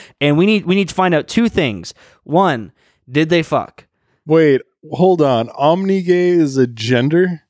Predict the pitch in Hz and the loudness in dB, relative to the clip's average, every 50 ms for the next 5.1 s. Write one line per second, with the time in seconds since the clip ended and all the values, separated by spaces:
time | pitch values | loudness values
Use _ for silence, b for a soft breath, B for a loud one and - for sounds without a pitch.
0 | _ _ 175 160 147 135 90 - - _ _ _ _ _ _ _ _ - 156 151 | _ _ -2 0 0 0 -2 -4 -8 _ _ _ _ _ _ _ _ -4 -4 -2
1 | - - 175 180 185 175 160 - 131 - - - 160 147 - - - 139 131 131 | 0 0 0 0 2 2 2 2 0 0 -2 -2 -4 -4 -2 0 0 2 2 2
2 | 131 131 131 131 117 104 151 156 156 - - 156 143 143 135 - - 131 139 - | 2 2 0 0 0 0 0 -2 -2 -2 -4 -2 -2 -2 -2 -4 -4 -8 -8 -8
3 | 120 110 - - - 170 175 190 196 175 156 156 - - - - - - - 180 | -8 -10 -10 -8 -4 -2 0 2 2 2 0 0 -2 -4 -8 -16 -18 -16 -12 -6
4 | 175 170 180 180 185 180 160 151 180 180 190 175 180 180 160 123 113 - 196 185 | -2 0 2 2 2 2 2 2 2 2 2 2 2 2 2 2 2 0 0 2
5 | 190 180 | 2 0